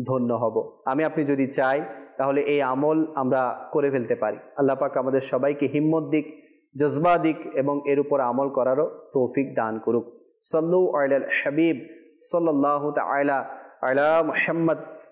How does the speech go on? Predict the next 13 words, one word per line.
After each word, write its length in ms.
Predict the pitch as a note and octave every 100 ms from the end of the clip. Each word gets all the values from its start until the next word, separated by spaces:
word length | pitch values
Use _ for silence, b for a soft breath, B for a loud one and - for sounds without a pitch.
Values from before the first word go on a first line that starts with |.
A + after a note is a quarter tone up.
| _
সাল্লাল্লাহু 600 | - E3+ D#3+ C#3 C3+ C3+
তাআলা 460 | C3+ B2+ A#2+ B2 A#2 - - -
আলাইহি 380 | A#2 C3+ C3+ C3+
ওয়াসাল্লাম। 420 | A#2+ - B2+ A#2
সালাতাম 600 | A2+ D3+ D#3+ E3+ E3+ E3+
ওয়া 100 | D#3+
সালামান 480 | D3 D3+ C#3 C#3 C#3
আলাইকা 600 | G2+ B2+ C3 C#3 D3 C3+ - - - -
সাইয়্যিদি, 720 | - E3+ D#3+ D#3 C#3+ D3 C#3+
সাইয়্যিদি 540 | D3 D#3 C#3+ C3 C3+
ইয়া 200 | C3+ C3
রাসূলুল্লাহ। 800 | B2 - C3+ A#2+ G#2 A2 - -
দর্শকবৃন্দ, 600 | C3+ - E3+ F3 F3+ F3